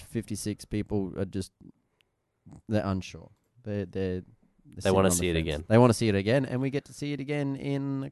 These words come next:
Speaker 1: couple of weeks.
Speaker 2: Yes.
Speaker 1: Oh, a month.
Speaker 2: Yeah, we've got Phillip Island before there.
Speaker 1: Yep. It's literally, like, just under a month.
Speaker 2: Next,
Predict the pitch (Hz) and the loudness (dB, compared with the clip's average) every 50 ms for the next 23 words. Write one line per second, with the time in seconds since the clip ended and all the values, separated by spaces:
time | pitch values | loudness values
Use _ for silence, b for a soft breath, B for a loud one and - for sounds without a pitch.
0 | - - 147 143 143 139 170 220 233 - - - - - - - - - - - | -10 -10 -6 -2 -2 -2 -2 -2 -6 -10 -14 -16 -16 -16 -16 -18 -18 -20 -20 -20
1 | - - b b b b b b b - 113 151 - - - - - - - - | -20 -20 b b b b b b b 4 4 4 4 4 2 -2 -2 -2 -4 -8
2 | - - 110 95 87 87 87 87 87 85 85 - - 156 131 92 90 90 87 90 | -8 -4 0 2 2 4 4 4 4 2 0 -2 -6 -6 -2 0 2 2 2 0
3 | 85 - - - - - _ _ _ _ _ _ _ _ _ _ _ _ _ _ | -4 -6 -10 -18 -20 -20 _ _ _ _ _ _ _ _ _ _ _ _ _ _
4 | _ _ _ - 98 85 82 85 95 98 95 90 - - 101 92 85 - - 85 | _ _ _ 0 2 4 4 6 4 4 2 0 -2 0 0 0 0 0 0 0
5 | 85 85 85 85 85 - - - 82 85 85 87 95 - _ _ _ _ _ _ | 2 2 0 -2 -4 -8 -6 -6 -4 -2 -2 -2 -4 -6 _ _ _ _ _ _
6 | - - 95 82 - _ _ _ _ - 95 - - 107 104 92 - 92 87 82 | -8 -6 -6 -6 -6 _ _ _ _ -6 -6 -4 -2 0 -2 0 0 -2 -4 -4
7 | 80 82 - - - 82 - 87 85 80 78 80 80 78 78 78 76 - - - | -4 -4 -6 -6 -6 -6 -4 -4 -4 -4 -4 -4 -4 -4 -4 -6 -8 -10 -14 -20
8 | - - _ _ _ _ _ _ _ _ _ _ - - _ _ _ _ _ _ | -20 -20 _ _ _ _ _ _ _ _ _ _ -20 -20 _ _ _ _ _ _
9 | _ _ _ _ _ _ _ _ _ _ _ _ _ _ _ _ - 101 98 - | _ _ _ _ _ _ _ _ _ _ _ _ _ _ _ _ -4 -4 -4 -2
10 | - - | -4 -6